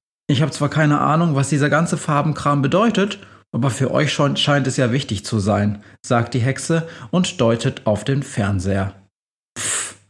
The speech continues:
macht das Christkind. "Die sind alle total durchgeknallt."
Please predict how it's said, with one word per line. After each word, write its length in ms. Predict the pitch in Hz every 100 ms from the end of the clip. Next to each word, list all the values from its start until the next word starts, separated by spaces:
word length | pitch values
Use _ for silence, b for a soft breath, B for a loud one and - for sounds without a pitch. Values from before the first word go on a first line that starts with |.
| _ _ _
macht 340 | 104 95 - -
das 200 | 95 -
Christkind. 720 | - 107 - - 95 95 - - _ _ -
"Die 100 | 147
sind 240 | 156 180 -
alle 220 | 180 196
total 380 | 156 - 143 147
durchgeknallt." 880 | 180 175 143 127 117 123 117 -